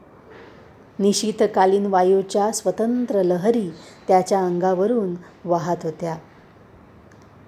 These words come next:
त्याच्या शरीरावर हर्ष रोमांच उठले. आनंदित व उल्लसित मनाने तो पुढे चालू लागला. आहाहा, स्वातंत्र्याचा केवढा हा निर्भेळ आनंद!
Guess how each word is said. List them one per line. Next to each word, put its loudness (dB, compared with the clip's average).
त्याच्या 4
शरीरावर 2
हर्ष 0
रोमांच -2
उठले. -8
आनंदित 2
व 0
उल्लसित 0
मनाने -2
तो 0
पुढे -2
चालू -2
लागला. -8
आहाहा, 0
स्वातंत्र्याचा 2
केवढा -2
हा -4
निर्भेळ -2
आनंद! -4